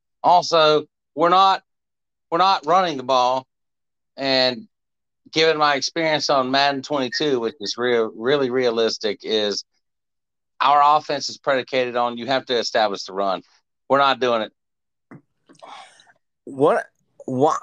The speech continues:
Speaker 2: Why do you get sacked? Why do you get sacked on the last, uh, on, on the last drive there? You get a fifteen-yard penalty, and then you take a sack.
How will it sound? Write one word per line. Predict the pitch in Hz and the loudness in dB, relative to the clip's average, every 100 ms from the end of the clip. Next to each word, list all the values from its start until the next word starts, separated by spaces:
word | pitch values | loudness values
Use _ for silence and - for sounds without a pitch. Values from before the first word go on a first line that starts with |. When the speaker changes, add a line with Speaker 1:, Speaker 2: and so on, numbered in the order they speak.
| - | -10
Speaker 2:
Why | 120 127 151 202 | -2 0 0 -2
do | 220 | -4
you | 156 127 113 113 | -8 -10 -12 -6
get | 135 139 - _ | -2 -2 -4 _
sacked? | - - - - 151 147 139 - - _ _ _ _ _ _ _ | -20 -18 -10 -8 -4 -6 -8 -18 -20 _ _ _ _ _ _ _
Why | 147 156 | -12 -10
do | 185 | -10
you | 233 | -6
get | 160 - | -6 -8
sacked | - - - 151 143 - _ _ _ _ _ _ _ _ _ - | -14 -8 -4 -4 -6 -14 _ _ _ _ _ _ _ _ _ -10
on | 127 | -8
the | 127 | -4
last, | 123 123 135 135 - - | -2 -2 -4 -8 -18 -12
uh, | 120 117 110 107 98 92 _ _ _ | -6 -6 -6 -6 -10 -14 _ _ _
on, | 117 113 110 - | -16 -14 -14 -14
on | 113 113 | -12 -10
the | 110 | -8
last | 110 117 - - | -6 -6 -10 -10
drive | 110 120 127 107 | -6 -4 -4 -6
there? | 104 101 98 | -6 -4 -6
You | - 95 | -10 -12
get | 107 101 | -10 -8
a | |
fifteen-yard | 90 - 123 - - 127 120 113 113 104 - | -8 -8 -10 -10 -10 -8 -4 -2 0 -2 -6
penalty, | 117 110 92 87 82 - _ _ _ _ _ _ _ - _ _ _ _ _ _ _ | -6 -6 -8 -12 -16 -20 _ _ _ _ _ _ _ -20 _ _ _ _ _ _ _
and | - 117 | -10 -8
then | 127 | -6
you | 113 107 | -6 -8
take | - 139 135 | -6 -8 -6
a | 101 | -8
sack. | - - - 131 120 | -10 -12 -6 -6 -6